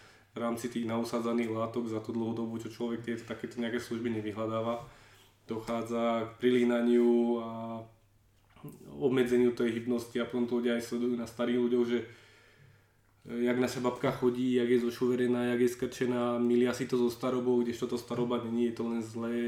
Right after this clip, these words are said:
zlá starostlivosť o to ľudské telo, ktoré následne končí tými rôznymi preťaženiami, bolestiami, poškodením klbov, fúzia chrbtice. A väčšine to ľudia asociujú nejako s tou starobou,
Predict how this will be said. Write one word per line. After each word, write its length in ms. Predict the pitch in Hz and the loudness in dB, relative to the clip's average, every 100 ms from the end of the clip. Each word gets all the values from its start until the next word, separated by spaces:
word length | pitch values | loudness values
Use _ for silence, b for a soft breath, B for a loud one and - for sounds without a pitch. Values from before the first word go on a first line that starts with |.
| 117 | -4
zlá 380 | 113 120 113 117 | -6 -8 -4 -2
starostlivosť 640 | 117 - 117 117 - 117 120 | -2 -4 -4 -4 -6 -4 -4
o 80 | |
to 60 | 120 | -4
ľudské 280 | 120 117 131 | -6 -2 -2
telo, 420 | 120 110 113 120 b b b b _ | -2 -8 -8 -8 b b b b _
ktoré 200 | - 123 | -6 -4
následne 440 | 117 117 - 120 117 | -2 -2 0 0 0
končí 320 | 123 120 120 | -4 -4 -2
tými 200 | 120 120 | 0 2
rôznymi 360 | 117 113 123 | 0 0 0
preťaženiami, 640 | 117 113 120 113 117 117 113 | 0 -4 -6 -4 -2 -2 -2
bolestiami, 800 | 113 113 113 120 117 117 117 113 B B B B | -4 -6 -4 -4 -2 0 -2 -4 B B B B
poškodením 680 | - 113 - 123 123 123 123 | -10 -10 -2 4 4 6 2
klbov, 840 | 120 120 120 123 120 120 120 110 110 - | 2 2 4 4 4 6 4 0 -6 -12
fúzia 640 | 120 120 120 123 123 120 | -2 2 4 4 4 0
chrbtice. 800 | 117 - 120 123 117 - 120 120 B B B B _ _ _ - - | -2 -6 -2 -4 -2 0 2 0 B B B B _ _ _ -20 -10
A 440 | 120 120 120 120 | -6 -2 0 -2
väčšine 320 | 117 120 127 | 0 0 0
to 80 | 120 | 2
ľudia 300 | 123 123 123 | 4 4 2
asociujú 760 | 117 131 123 123 120 120 120 120 | 2 -2 0 4 6 8 6 4
nejako 720 | 117 117 117 120 120 120 120 | 2 0 -4 -2 -2 0 -2
s 80 | - | -4
tou 160 | - 120 | -4 -4
starobou, 600 | - 110 107 117 123 | -4 -6 -4 0 0